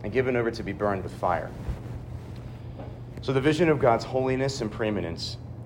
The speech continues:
is directly followed with God's judgment. Like I said earlier, if God is holy and he is perfect, then there must be judgment for the sin. Sin and evil have no place in his kingdom. <clears throat> The beasts are evil, and they pervade the world with sin and death,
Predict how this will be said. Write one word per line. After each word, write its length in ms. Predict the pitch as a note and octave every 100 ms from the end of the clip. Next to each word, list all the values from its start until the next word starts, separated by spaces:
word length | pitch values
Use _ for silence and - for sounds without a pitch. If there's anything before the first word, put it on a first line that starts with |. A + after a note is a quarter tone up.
| -
is 140 | - F#2+
directly 440 | A2+ A#2 C3+ C#3
followed 240 | - G#2
with 140 | G2 -
God's 240 | F#2+ F2
judgment. 420 | - F#2 - D2+ - - - -
Like 140 | A2 A#2
I 40 |
said 220 | A#2+ B2+
earlier, 400 | B2 A2+ G2+ F2+
if 200 | - A#2
God 240 | - C3 B2+
is 220 | C#3+ B2
holy 340 | A2 G2 E2+ E2+ - - - -
and 100 | A2+
he 140 | B2+
is 140 | C3+ -
perfect, 540 | G#2+ F2+ E2+ D#2+ - - - - - -
then 140 | A2+ A2+
there 120 | A#2
must 300 | A#2 B2 -
be 100 | A#2+
judgment 600 | G2+ G#2+ - E2 - - - - - - - -
for 100 | A2
the 80 |
sin. 460 | G#2+ - A2+ E2 - - - -
Sin 260 | - C#3
and 100 | C#3
evil 160 | B2+ A2+
have 160 | A2+ G#2
no 160 | A#2
place 340 | A#2 A2+ A2+ -
in 60 |
his 140 | F2+ -
kingdom. 360 | G#2 G2+ - - - - - - - - - - - - - - -
<clears throat> 320 | - D#3+ B2+ F#2
The 80 |
beasts 340 | A2 D3 F3+ -
are 80 | E2
evil, 300 | F2+ D#2 - -
and 100 | G#2+
they 80 | A2
pervade 480 | - A#2 A#2 C3 B2+
the 80 |
world 240 | A#2 G2 F#2
with 80 | F#2
sin 200 | - E2+
and 100 | D#2+
death, 200 | D#2